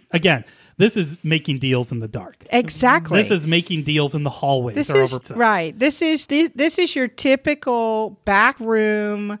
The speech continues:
Speaker 2: away from the public eye, secret meetings. Yeah.
Speaker 1: And they, again, they have no revenue projections.
Speaker 2: No.
Speaker 1: They say it's gonna be paid, which means as a taxpayer, we're gonna have to pay twice. And they're also gonna tell you, 'cause I saw, uh, there's one meeting where they're like,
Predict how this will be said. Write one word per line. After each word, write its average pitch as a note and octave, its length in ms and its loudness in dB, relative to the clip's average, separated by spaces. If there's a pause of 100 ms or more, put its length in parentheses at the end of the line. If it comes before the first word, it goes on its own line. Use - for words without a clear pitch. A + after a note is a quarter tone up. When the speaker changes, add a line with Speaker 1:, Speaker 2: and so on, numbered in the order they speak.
Speaker 2:
away F#3+ 420 2
from C4 300 2
the A#3+ 80 0
public A3+ 500 -2
eye, F3+ 680 -2
secret C#4+ 680 0
meetings. A3+ 1080 0 (200)
Yeah. F3+ 200 -8 (640)
Speaker 1:
And F#3+ 260 0
they, F#3+ 260 2
again, E3 360 0
they D#3+ 160 2
have E3 160 2
no C#3+ 140 2
revenue C3+ 340 2
projections. A#2 640 -12 (440)
Speaker 2:
No. D#3+ 100 -4
Speaker 1:
They D#3+ 100 4
say F3 180 2
it's G3 100 2
gonna G3+ 140 2
be G3 140 0
paid, D3+ 360 0 (380)
which D3+ 160 -2
means E3 220 0
as C#3+ 100 0
a C#3+ 80 -2
taxpayer, D3 560 0
we're C3 160 0
gonna C3 140 0
have B2 100 -4
to - 80 -10
pay B2+ 180 -6
twice. C#3+ 400 -2 (140)
And E3 100 2
they're E3+ 120 6
also B3+ 220 2
gonna D3 180 0
tell A#2+ 240 -2
you, A#2+ 160 -2
'cause C#3+ 120 -12
I C3 100 -4
saw, C3+ 240 0
uh, B2+ 280 -4
there's B2+ 240 -2
one B2+ 220 0
meeting B2 240 0
where A#2+ 100 0
they're B2 160 0
like, B2 160 -2